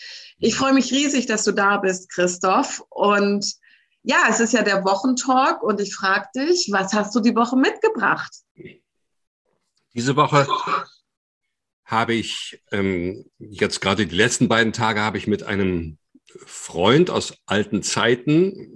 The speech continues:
Speaker 2: mal professionell zu tun gehabt, weil der jetzt in eine größere Position kommt
Speaker 1: Okay.
Speaker 2: und dann zwei Tage nach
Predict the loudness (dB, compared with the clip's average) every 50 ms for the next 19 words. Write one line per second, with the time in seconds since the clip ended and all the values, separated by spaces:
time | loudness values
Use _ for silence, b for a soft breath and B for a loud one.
0 | -8 -6 -4 -2 -2 -2 -2 0 -2 0 0 0 2 4 6 6 6 6 6 4
1 | 0 -2 -2 -2 -2 -2 0 -2 -2 -2 -4 -6 -6 -8 -4 -4 -2 -2 0 2
2 | 4 4 4 2 0 -2 -6 -8 -6 -4 -2 -2 -2 -2 -4 -2 -2 -2 -2 -2
3 | -2 -4 -4 -4 -4 -4 -4 -4 -2 0 0 0 0 0 2 0 0 0 -2 -6
4 | -14 _ _ _ _ B B B B B B B B B B B -8 -2 0 0
5 | 0 0 0 -2 -2 -2 -2 -4 -4 -6 -2 -2 0 -2 0 0 -2 -2 0 0
6 | -2 -2 -2 -2 -4 -8 -12